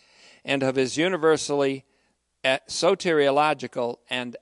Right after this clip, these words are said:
eschatological significance. I'll say that again because a volume could be written on this statement. The innumerable descendants of Abraham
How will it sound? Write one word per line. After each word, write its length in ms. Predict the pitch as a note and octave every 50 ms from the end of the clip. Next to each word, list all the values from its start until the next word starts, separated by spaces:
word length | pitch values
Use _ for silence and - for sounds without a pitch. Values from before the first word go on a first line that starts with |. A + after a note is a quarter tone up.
| _
eschatological 1040 | - F#3 G3 F#3 - - E3+ C3+ - C#3 B2+ B2 A#2 G#2+ A2 G#2+ G#2 A2+ - - A#2
significance. 640 | - - B2+ B2 B2 B2 A2+ - G#2 F#2 G#2 G2+ G2
I'll 140 | A2 A#2 A2+
say 180 | - C#3+ C#3
that 180 | B2+ C3+ C#3 C3+
again 380 | C3+ B2+ D#3 D#3+ C#3 A2+ G#2 -
because 300 | - - - B2+ A#2 A2
a 80 | A#2+ A2
volume 460 | G#2+ C3+ C3+ C3 B2+ B2 A#2+ A#2 A#2
could 240 | - C3+ B2+ B2+ B2+
be 100 | B2 A#2+
written 400 | A2+ G#2+ G#2 - A2 A2+ A2+ - - - - - - _
on 220 | - - A2+ A#2 B2
this 160 | D#3 F3 E3
statement. 540 | - - - G2+ F#2 - - - - - _ _ _ - - _ _
The 120 | - C#3 C#3+
innumerable 600 | C#3+ C#3 D3 E3 G3+ A#3 B3+ B3 G#3+ F#3 F#3 D3+
descendants 1000 | C#3 D3+ C3+ - - - G3+ G#3+ A#3+ G#3+ D#3 B2+ A2+ A2 A2+ - - - - - _
of 140 | - B2+ B2+
Abraham 640 | D3+ E3 D#3+ C3 A#2+ G2+ F2+ F#2+ G2 F#2+ G2+ G#2